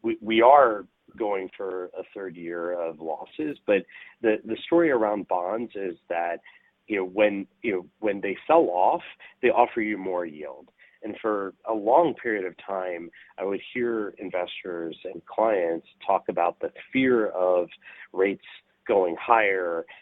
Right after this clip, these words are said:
but then at the same time, they'd complain about not being able to find enough income. And so, I, you know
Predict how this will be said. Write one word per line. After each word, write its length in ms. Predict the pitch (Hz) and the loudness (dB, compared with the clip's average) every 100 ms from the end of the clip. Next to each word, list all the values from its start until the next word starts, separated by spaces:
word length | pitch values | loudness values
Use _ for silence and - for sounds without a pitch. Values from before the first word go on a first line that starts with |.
| - | -10
but 120 | 110 | 0
then 220 | 120 113 104 113 | 2 2 -2 -6
at 140 | - | -6
the 80 | 110 - | -4 2
same 180 | 190 | 2
time, 280 | - 101 98 | 2 -4 -4
they'd 220 | 95 92 - | -4 -6 -8
complain 460 | 104 - 110 113 | -14 -4 -2 -2
about 420 | 90 87 92 90 - - _ 110 | -2 0 0 -2 -6 -20 _ 0
not 320 | 110 113 104 | 2 0 -4
being 180 | 113 101 | -2 -2
able 160 | 92 | -4
to 80 | 90 - | -6 -6
find 240 | 92 90 | -6 -4
enough 320 | 82 85 80 - | -6 -6 -8 -8
income. 420 | 85 80 - 78 _ _ - - | -8 -8 -10 -18 _ _ -20 -14
And 160 | - 107 123 | -6 -2 4
so, 360 | 107 95 - - | 4 4 -2 -4
I, 140 | 110 - | -4 0
you 100 | 107 | 2
know 200 | 95 | 0